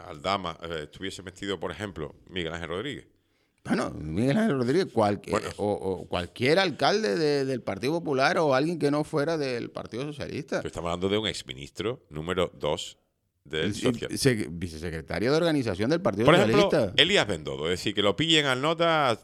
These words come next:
Speaker 1: teniendo una novia pagada por dinero público, eh, con un piso pagado por una trama corrupta, y que alguien justificara que eso tiene
Speaker 2: Co-,
Speaker 1: justificación
Speaker 2: no, pero
Speaker 1: porque el novio de Ayuso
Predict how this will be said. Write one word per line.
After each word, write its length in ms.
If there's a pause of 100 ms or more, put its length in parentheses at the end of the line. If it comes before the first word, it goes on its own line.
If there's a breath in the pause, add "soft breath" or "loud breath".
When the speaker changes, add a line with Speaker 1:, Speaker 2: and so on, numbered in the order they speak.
Speaker 1:
teniendo 300
una 160
novia 800 (600)
pagada 360
por 160
dinero 300
público, 760
eh, 240 (500 soft breath)
con 160
un 80
piso 300
pagado 380
por 160
una 180
trama 340
corrupta, 680 (1400)
y 80
que 120
alguien 180
justificara 540
que 80
eso 160
tiene 140
Speaker 2:
Co-, 60
Speaker 1:
justificación 440
Speaker 2:
no, 80
pero 140
Speaker 1:
porque 160
el 80
novio 200
de 80
Ayuso 380